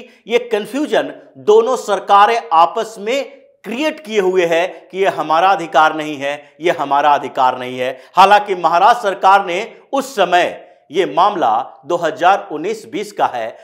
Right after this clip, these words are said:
उस समय महाराष्ट्र की सरकार ने याचिका खारिज कर दी थी। गुजरात की सरकार ये कन्फ्यूजन में थी कि हमारा ये मामला हो सकता है कि नहीं, हम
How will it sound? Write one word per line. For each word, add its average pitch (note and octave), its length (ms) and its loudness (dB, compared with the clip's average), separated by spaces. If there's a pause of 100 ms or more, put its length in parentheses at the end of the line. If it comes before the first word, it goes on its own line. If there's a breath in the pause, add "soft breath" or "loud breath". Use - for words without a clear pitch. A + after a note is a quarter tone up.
(140 soft breath)
उस C#4 240 -2
समय A3 540 0
महाराष्ट्र F3+ 480 4
की G3 60 -4
सरकार F#3 500 2
ने E3 120 -6 (280)
याचिका F3 460 -2 (160)
खारिज F#3+ 300 -2
कर D#3 160 -2
दी C#3+ 160 -8
थी। D3 240 -10 (260 soft breath)
गुजरात E3 440 0
की F3+ 80 -6
सरकार - 800 2
ये F3 180 0
कन्फ्यूजन E3+ 580 -6
में D#3 180 -4
थी F3 120 -2 (320 loud breath)
कि G3 80 -4
हमारा F3 400 4
ये F3+ 160 0
मामला D#3 380 2
हो E3 180 -4
सकता E3 360 -4
है D#3 140 2
कि D#3 120 -10
नहीं, F#3 220 -8 (240 soft breath)
हम B3+ 140 4